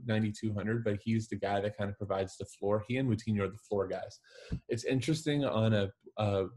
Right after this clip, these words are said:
Wolves stack, you, you could potentially talk about not needing those floors, um, and just shooting for the ceiling. So going, like,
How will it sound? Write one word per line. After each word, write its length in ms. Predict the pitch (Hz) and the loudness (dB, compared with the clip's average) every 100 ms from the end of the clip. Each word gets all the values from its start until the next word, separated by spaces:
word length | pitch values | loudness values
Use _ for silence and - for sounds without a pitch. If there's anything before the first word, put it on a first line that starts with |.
| 110 101 | -8 0
Wolves 300 | 107 113 - | 2 2 0
stack, 340 | - 98 127 - - - _ - | 0 0 0 -8 -20 -20 _ 2
you, 180 | 151 151 | 2 4
you 140 | 156 | 0
could 160 | 156 202 | 2 0
potentially 480 | - 120 156 151 113 | 0 0 2 4 2
talk 260 | 101 82 | 2 0
about 200 | 113 98 - | 0 0 0
not 400 | 117 104 98 113 - 110 | -2 0 0 -2 -4 -4
needing 760 | 104 104 104 113 120 131 127 120 | 0 4 4 4 4 2 -2 -2
those 220 | 107 101 | 0 0
floors, 680 | - - 95 113 185 180 - _ _ _ _ - | -4 -2 2 4 2 -2 -12 _ _ _ _ -2
um, 200 | 110 104 | 0 2
and 100 | 110 | 2
just 160 | 113 - | 0 0
shooting 260 | 120 113 | 2 2
for 100 | 104 | 2
the 60 | 98 | 0
ceiling. 300 | - 104 101 | 0 0 -2
So 140 | 101 | -2
going, 160 | 101 101 | 0 0
like, 140 | 90 | -2